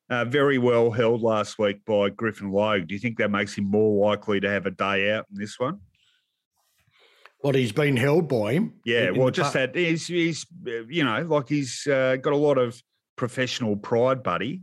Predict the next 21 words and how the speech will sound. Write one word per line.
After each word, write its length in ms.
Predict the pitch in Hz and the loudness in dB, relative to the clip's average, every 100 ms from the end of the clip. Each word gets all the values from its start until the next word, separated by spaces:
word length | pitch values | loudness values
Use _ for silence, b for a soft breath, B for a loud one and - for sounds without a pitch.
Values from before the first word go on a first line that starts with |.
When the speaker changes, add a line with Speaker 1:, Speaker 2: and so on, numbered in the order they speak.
| - | -8
Speaker 1:
I 40 | 117 | -4
mean, 80 | 117 | -4
he's 100 | 107 | -2
been 240 | 117 113 | -2 0
well 260 | 127 123 110 | 2 2 0
contained. 680 | - 95 - 113 101 95 120 | -8 -12 -4 -2 -2 -4 -6
Does 160 | 104 | -4
that 120 | 120 | -4
make 220 | 113 107 110 | -2 -6 -6
him 140 | 101 | -2
more 420 | 110 113 101 98 | 0 0 2 2
likely 400 | 95 - 95 127 - b b | 2 0 -2 -2 -6 b b
to 60 | 107 | -4
have 100 | 101 | -2
a 60 | 98 | -2
big 220 | 101 98 | 0 0
afternoon 640 | 95 92 - 98 98 95 | 0 -2 -6 -4 -4 -4
the 80 | 92 | -4
next 260 | 95 - - | -4 -6 -6
week? 220 | 107 98 - _ _ _ | -4 -4 -10 _ _ _
Speaker 2:
No. 220 | - 180 | -10 -8